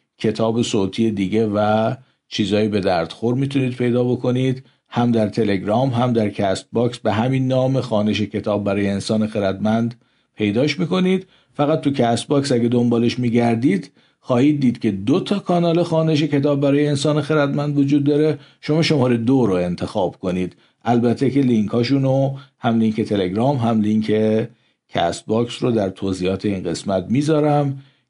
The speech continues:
که راحت‌تر پیداشون کنید. سعی می‌کنم خیلی زود با قسمت بعدی پادکست مهرنگیز بیام پیشتون،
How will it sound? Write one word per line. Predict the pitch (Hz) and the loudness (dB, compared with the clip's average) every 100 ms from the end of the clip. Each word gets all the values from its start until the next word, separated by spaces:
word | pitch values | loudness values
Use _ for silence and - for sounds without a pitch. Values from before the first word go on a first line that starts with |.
| _ | _
که | 107 110 | -2 0
راحت‌تر | 104 87 87 95 95 95 95 107 - | 0 0 -2 -4 -2 0 0 -4 -6
پیداشون | 90 71 64 - - | -4 -4 -6 -10 -16
کنید. | - - - _ _ _ _ _ _ _ _ _ | -18 -20 -20 _ _ _ _ _ _ _ _ _
سعی | - 123 | 0 2
می‌کنم | 123 123 120 107 | 2 2 0 0
خیلی | 120 120 104 | 2 2 0
زود | 92 143 196 175 | 0 0 2 0
با | 147 | 0
قسمت | 120 113 104 117 113 110 | 0 0 -2 -4 -4 -2
بعدی | 92 101 104 117 208 | -2 0 0 0 -2
پادکست | 160 147 139 135 120 | 0 0 0 -2 0
مهرنگیز | 135 123 110 120 117 135 | 0 0 0 2 2 2
بیام | 120 123 120 | 2 0 0
پیشتون، | 113 151 170 170 185 190 190 | -2 -2 -2 0 0 0 0